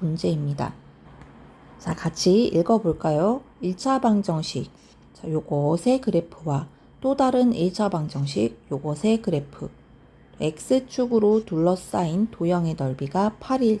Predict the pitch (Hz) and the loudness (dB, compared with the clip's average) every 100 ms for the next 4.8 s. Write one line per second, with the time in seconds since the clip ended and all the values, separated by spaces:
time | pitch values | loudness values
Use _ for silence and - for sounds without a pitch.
0 | - - 208 202 - - 165 170 190 196 | -2 2 2 0 -6 -2 0 0 0 -2
1 | 185 180 180 - 147 - - - - - | 0 0 -2 -4 -6 -8 -16 -20 -20 -20
2 | - - - - - 208 226 196 165 202 | -20 -14 -10 -6 2 2 4 2 4 2
3 | 262 - - - - 196 - 226 226 220 | 0 -6 -20 -12 -8 -4 2 6 6 4
4 | - 175 190 190 180 160 160 143 | 0 2 2 0 -4 -6 -6 -6